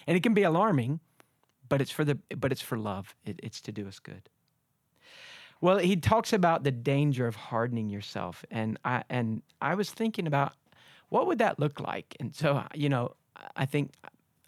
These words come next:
sadly, in this category, I can always look at myself and see plenty of examples. Three things I could see in me in the past. How have I hardened myself or become kind of calloused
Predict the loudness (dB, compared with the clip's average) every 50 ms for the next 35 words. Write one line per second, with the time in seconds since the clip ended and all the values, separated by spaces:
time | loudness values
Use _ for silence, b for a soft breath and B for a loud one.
0 | _ -8 0 2 2 4 4 4 2 2 2 2 0 0 -2 -4 -4 -4 -4 -4
1 | -6 -6 -6 -6 -6 -8 -6 -4 -2 0 2 2 2 0 -2 -4 -4 -6 -6 -4
2 | -4 -4 -6 -6 -4 -2 0 0 0 0 -2 -4 -6 -8 -6 -6 -6 -6 -6 -6
3 | -6 -4 -2 -2 -2 -4 -4 -6 -6 -6 -6 -6 -6 -6 -8 -12 -14 B B B
4 | B B B B B B B -8 -2 0 0 2 2 0 0 0 2 0 0 0
5 | -2 -6 -6 -6 -4 -4 -4 -2 -4 -4 -6 -6 -8 -8 -10 -12 -14 -18 _ _
6 | B B B B B B B B -4 0 2 2 2 0 -2 -2 -2 -4 -4 -6
7 | -8 -14 -16 -18 -20 b b b b b b b b -14 -4 0 2 2 2 2
8 | 0 0 -2 0 0 0 0 0 0 -2 -2 -2 -4 -6 b b b -18 -14 -4
9 | 0 2 2 2 2 2 0 0 -2 -4 -4 -6 -6 -8 -10 -8 -6 -4 -4 -4
10 | -4 -6 -10 -14 -20 b b b b b b b b b -4 -2 0 0 -2 -2
11 | -2 -2 -2 -2 -2 -2 -2 -2 -4 -6 -6 -6 -4 -2 0 0 0 0 0 -2
12 | -4 -8 -10 -12 -18 -20 _ -20